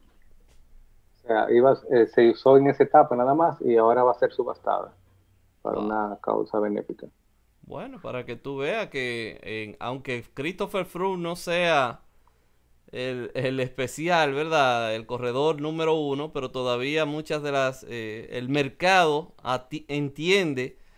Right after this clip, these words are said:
Speaker 2: que es una figura del ciclismo y que se puede considerar para estos... Eh, para estas especialidades, ¿verdad? Que trae el ciclismo a, a, a los, a la gente, a los fans y a los que lo siguen. Así que...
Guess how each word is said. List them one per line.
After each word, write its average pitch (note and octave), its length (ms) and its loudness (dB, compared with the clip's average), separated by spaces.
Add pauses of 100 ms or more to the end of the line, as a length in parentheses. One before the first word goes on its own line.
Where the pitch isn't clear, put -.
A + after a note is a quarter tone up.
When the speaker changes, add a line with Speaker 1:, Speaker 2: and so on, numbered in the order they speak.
(180)
Speaker 2:
que C#3+ 160 0
es D#3 140 -4
una F3 180 0
figura E3 500 -2
del D3 120 -2
ciclismo C3 580 -10
y A#2+ 80 -10
que A#2 480 -8
se A2 160 -12
puede C3 240 -6
considerar B2+ 580 -4
para A2 260 -4
estos... B2 520 -10
Eh, G2+ 440 -12 (720)
para A#2+ 240 -2
estas F3 240 -2
especialidades, C#3+ 920 0
¿verdad? A#2+ 300 -2
Que A2 140 -10
trae B2 260 -2
el B2+ 60 -6
ciclismo A#2+ 760 -10 (800)
a, G2 600 -14 (580)
a, - 420 -20
a A2+ 160 -8
los, A2+ 220 -6
a A2 100 -10
la G#2+ 120 -4
gente, C#3+ 340 -6
a G#2+ 60 -6
los G#2 120 -10
fans D3+ 520 -4
y A#2 80 -10
a A2 60 -6
los A2 100 -10
que A2 100 -14
lo G#2 100 -10
siguen. G#2+ 440 -10 (120)
Así G#2+ 260 -18
que... G2 440 -12